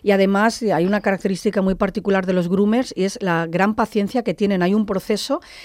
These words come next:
desde que entran en contacto con un menor hasta que finalmente consiguen quedar con ese menor. Es decir,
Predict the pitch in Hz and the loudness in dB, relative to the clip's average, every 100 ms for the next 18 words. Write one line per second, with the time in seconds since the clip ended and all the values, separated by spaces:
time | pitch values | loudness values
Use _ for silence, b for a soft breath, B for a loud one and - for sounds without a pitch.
0 | B - 185 185 180 175 185 202 202 202 | B -6 0 0 0 -2 0 0 0 0
1 | 202 190 202 - 220 208 202 202 208 233 | -2 -2 -4 -4 0 2 2 2 2 2
2 | 220 180 190 185 180 190 196 220 185 - | -2 -4 -4 -2 0 0 0 -2 -2 0
3 | 226 190 160 160 165 160 160 156 151 214 | 0 0 0 -2 0 -2 0 0 2 2
4 | 190 160 165 | 0 -2 -4